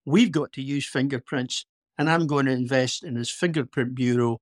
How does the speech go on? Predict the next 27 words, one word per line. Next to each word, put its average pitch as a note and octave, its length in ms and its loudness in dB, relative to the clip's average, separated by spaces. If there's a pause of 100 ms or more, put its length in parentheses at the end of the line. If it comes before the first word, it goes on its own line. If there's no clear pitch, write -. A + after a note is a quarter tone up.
(220)
and C3+ 160 2
the C#3 100 4
expertise." C3 920 -2
And C3 160 -4
Bertie D#3+ 300 2
Hammond C3+ 400 -2
was A#2+ 140 -2
one C3+ 140 -2
of B2 80 -4
the A#2+ 80 -8
foremost D3+ 560 0 (540)
exponents - 640 -4
of - 100 -6
fingerprints B2+ 720 -4 (500)
in D3 120 0
the A#2+ 80 0
world C3+ 400 2 (120)
at B2 200 -4
that A#2+ 180 -12
time. A#2 320 -4 (340)
And A#2 160 -2
Hammond C#3 460 4
it C#3+ 140 -6
was C3 580 2 (400)
who, E3+ 220 6 (400)
who F#3+ 100 -4
built G#3 460 0